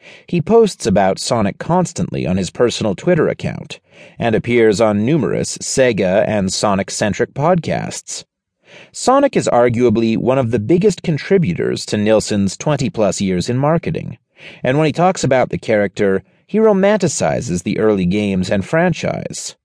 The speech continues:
all the while sounding heartbroken over its current defamation in the critical spotlight. "Sonic was alive and breathing," Nilsson says.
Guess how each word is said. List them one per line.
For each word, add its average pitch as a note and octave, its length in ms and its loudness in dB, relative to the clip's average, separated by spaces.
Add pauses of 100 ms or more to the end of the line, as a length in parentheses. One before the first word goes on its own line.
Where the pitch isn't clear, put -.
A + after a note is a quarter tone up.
(200)
all A2 340 6
the D3 100 4
while G#2 400 2
sounding F#2 420 0
heartbroken D3+ 800 -2 (300)
over C3 280 4
its B2 160 -2
current F3 500 -2
defamation A#2+ 840 -2 (100)
in G2+ 160 -4
the F#2+ 80 -2
critical - 320 -6
spotlight. - 720 -2 (800)
"Sonic F#3+ 580 0
was G2+ 160 0
alive G#2+ 600 2
and B2 220 -2
breathing," A2+ 560 -2 (240)
Nilsson G2 420 0
says. - 640 -2